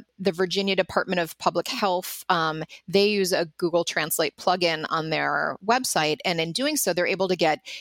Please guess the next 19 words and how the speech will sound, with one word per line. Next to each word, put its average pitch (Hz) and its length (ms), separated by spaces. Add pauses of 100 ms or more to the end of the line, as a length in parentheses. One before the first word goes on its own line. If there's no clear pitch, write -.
huge 294 480
volumes 190 460
of 175 140
content 190 560
out 175 280
in 165 360 (100)
dozens 220 460
and 175 100
dozens 156 320
of 156 140
languages. 139 520
And 185 120
there's 180 160
a 196 40
lot 175 360
of 170 140
value 165 440
there. 90 260 (340)
However, 185 760